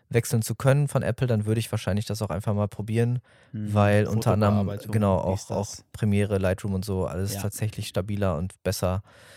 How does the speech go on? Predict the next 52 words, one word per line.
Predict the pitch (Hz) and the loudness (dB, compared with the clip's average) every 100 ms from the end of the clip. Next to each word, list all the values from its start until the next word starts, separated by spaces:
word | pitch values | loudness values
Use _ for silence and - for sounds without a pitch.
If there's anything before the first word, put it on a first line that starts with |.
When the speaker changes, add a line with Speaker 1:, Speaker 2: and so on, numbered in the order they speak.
| - - | -20 -2
Speaker 1:
auf | 101 - | -2 0
diesen | 113 107 | -2 2
Geräten | 107 107 117 120 | 2 4 4 6
läuft, | 113 127 - | 6 6 4
obwohl | 113 120 139 | 0 4 4
sie | 139 135 107 | 4 0 2
in | 117 | 2
der | 113 | 4
Regel, | 123 127 120 117 117 - 104 107 104 107 | 2 4 4 6 4 0 2 6 6 4
äh, | 95 | 0
geringere | 110 107 123 117 113 110 107 - | 0 2 2 4 4 4 2 0
Netto-Hardware-Leistung | 104 110 104 98 107 107 87 - 92 | -2 0 2 2 2 2 0 0 -2
Speaker 2:
Yes. | 95 | -2
Speaker 1:
haben. | 90 98 - _ _ | -2 -6 -10 _ _
Speaker 2:
Besser | 117 - 117 | -6 -2 0
optimiert | 113 - 113 107 104 | -2 -4 -4 -4 -6
für | - 104 | -10 -10
den | 104 | -8
Shit. | 107 107 - - - - | -10 -12 -14 -18 -20 4
Speaker 1:
Genau, | 143 135 104 - _ | 8 8 4 -4 _
einfach | 143 131 | 2 4
mal | 131 | 4
ausprobieren. | 123 - 120 101 104 _ | 2 2 2 2 0 _
Speaker 2:
Ja, | 202 - | -4 0
cool. | 226 139 110 - | 0 0 -2 0
Speaker 1:
Ne? | 127 131 - _ _ | 0 0 -6 _ _
Speaker 2:
Sehr | 127 180 | -8 -6
schön. | - 104 | -6 -4
Speaker 1:
Ja, | 117 101 - | -2 -2 -2
und, | 113 120 | -2 0
und | - 156 | 4 6
weil | 156 | 6
es | 127 | 6
auch | 113 120 | 6 2
ein | 101 | 2
iPhone | 117 117 110 | 2 4 4
als | 104 - - - | 2 0 -10 -4
Firmenhandy | 107 101 95 95 | -2 0 0 -2
gibt. | 101 - - | -6 -10 -12
So, | - 98 | -6 -2
und | 98 98 - | -2 -4 -6
die | 104 | -6
Speaker 2:
Ja, | 110 113 | -4 -4
ja, | 113 113 | -2 -2
Speaker 1:
Geräte | 113 101 | 2 2
Speaker 2:
okay, | 101 | 2
Speaker 1:
verstehen | 110 113 104 | 0 2 2
sich | 101 - | 2 0
ja | |
Speaker 2:
ja. | 67 | 0
Speaker 1:
eh. | |
Das | 90 | 0